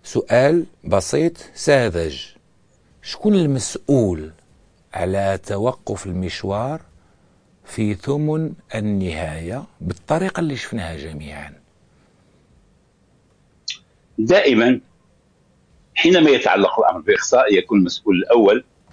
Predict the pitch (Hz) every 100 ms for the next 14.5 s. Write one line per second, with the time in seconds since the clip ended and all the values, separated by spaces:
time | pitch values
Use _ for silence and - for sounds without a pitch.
0 | _ - 117 113 87 113 101 92 113 196
1 | 208 190 - - - _ - 151 - _
2 | _ 107 - 143 - _ - - - -
3 | - _ 95 104 - - - 65 - -
4 | _ _ _ _ - 98 107 98 135 135
5 | 131 120 117 104 - 101 76 - - -
6 | _ _ - _ _ _ _ - 98 127
7 | 196 190 147 - 143 110 92 - - -
8 | - 73 76 73 - 101 80 71 71 -
9 | _ _ _ - 90 90 87 - 82 92
10 | 147 180 - _ _ _ _ _ _ _
11 | 139 160 170 135 127 180 156 120 - 101
12 | 78 67 - _ _ _ _ - 165 202
13 | 185 160 135 135 160 110 151 - 120 143
14 | 143 151 208 180 -